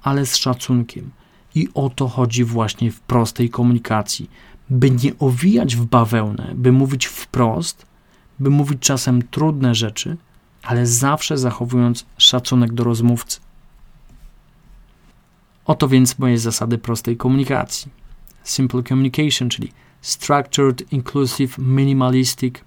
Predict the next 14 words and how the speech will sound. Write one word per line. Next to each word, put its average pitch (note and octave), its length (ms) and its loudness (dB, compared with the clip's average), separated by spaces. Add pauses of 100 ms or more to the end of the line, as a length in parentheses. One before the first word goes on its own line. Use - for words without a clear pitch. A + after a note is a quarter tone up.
(120)
pictorial, B2 760 2 (380)
leading C3+ 640 4 (420)
i C3+ 200 -4
empathetic. B2 600 -4 (1000)
Czyli C3 200 0
prosta F#3 480 2
komunikacja B2+ 720 -2
powinna A#2+ 380 2
być G#2+ 300 -8 (380)
ustrukturyzowana, A#2+ 1200 0 (460)
inkluzywna, B2 920 2 (440)
minimalistyczna, C3 1200 2 (440)
obrazowa, B2 840 0 (500)
kierująca B2+ 920 2